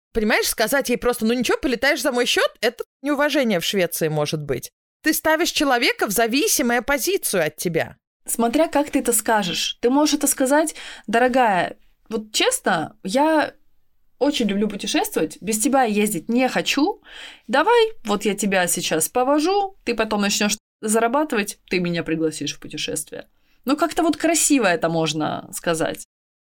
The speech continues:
Speaker 1: Это можно сказать, когда у вас уже какие-то отношения, когда вы встретились две недели назад, три недели назад.
Speaker 2: Ну, ты жениться на ней собираешься
Speaker 1: Ну, ты
Speaker 2: через
Speaker 1: уже
Speaker 2: вот
Speaker 1: собираешься
Speaker 2: неделю,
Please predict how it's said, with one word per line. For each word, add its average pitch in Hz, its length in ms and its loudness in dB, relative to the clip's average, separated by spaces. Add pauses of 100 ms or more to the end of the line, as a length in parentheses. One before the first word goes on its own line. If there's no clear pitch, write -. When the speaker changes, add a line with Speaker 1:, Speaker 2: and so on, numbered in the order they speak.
Speaker 1:
Это 330 220 -2
можно 277 240 0
сказать, 233 340 -2
когда 190 200 -2
у 175 40 0
вас 233 180 -2
уже 196 120 -2
какие-то 208 360 -4
отношения, 175 600 0
когда 170 260 -2
вы 220 80 -2
встретились 196 500 -2
две 196 160 0
недели 214 340 2
назад, 190 420 0 (120)
три 196 160 -2
недели 175 300 0
назад. 175 240 2
Speaker 2:
Ну, 233 60 2
ты 226 160 2
жениться 240 500 4
на 202 160 2
ней 185 180 2
собираешься 180 720 0
Speaker 1:
Ну, 220 60 2
ты 233 60 4
Speaker 2:
через 170 200 4
Speaker 1:
уже 165 160 2
Speaker 2:
вот 170 80 4
Speaker 1:
собираешься 196 460 6
Speaker 2:
неделю, - 80 4